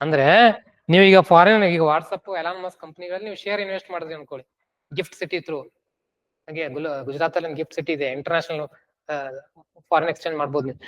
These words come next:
ಅಲ್ಲಿ ನೀವು ಅಂದ್ರೆ ಹೂಡಿಕೆ ಮಾಡ್ಬೋದು. ಅಲ್ಲಿ ನೀವು ಹೂಡಿಕೆ ಮಾಡಿದ್ರಿ ಯಾವುದೇ ಒಂದು ವಿದೇಶಿ ಕಂಪನಿಗೆ, ಆ ಕಂಪನಿ ಪ್ರಾಫಿಟ್ ಮಾಡ್ತು, ಆ ಶೇರ್ ಹೋಲ್ಡರ್‌ಗಳಿಗೆ ಆ ಪ್ರಾಫಿಟ್‌ನ ಹಂಚಿಕೊಡ್ತಾರೆ.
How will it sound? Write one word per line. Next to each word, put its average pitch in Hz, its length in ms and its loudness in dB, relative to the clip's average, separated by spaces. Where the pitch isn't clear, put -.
ಅಲ್ಲಿ 196 440 8
ನೀವು 175 260 6
ಅಂದ್ರೆ 175 240 4
ಹೂಡಿಕೆ 190 320 -2
ಮಾಡ್ಬೋದು. 143 320 2
ಅಲ್ಲಿ 214 360 6
ನೀವು 185 160 2
ಹೂಡಿಕೆ 240 260 -2
ಮಾಡಿದ್ರಿ 180 280 -4
ಯಾವುದೇ 165 240 0
ಒಂದು 208 120 -4
ವಿದೇಶಿ 180 340 -6
ಕಂಪನಿಗೆ, 156 440 -14
ಆ 180 200 8
ಕಂಪನಿ 180 360 -2
ಪ್ರಾಫಿಟ್ 202 380 0
ಮಾಡ್ತು, 175 380 -6
ಆ 175 40 2
ಶೇರ್ 226 360 4
ಹೋಲ್ಡರ್‌ಗಳಿಗೆ 214 580 -2
ಆ 240 80 4
ಪ್ರಾಫಿಟ್‌ನ 196 440 -4
ಹಂಚಿಕೊಡ್ತಾರೆ. 190 560 -6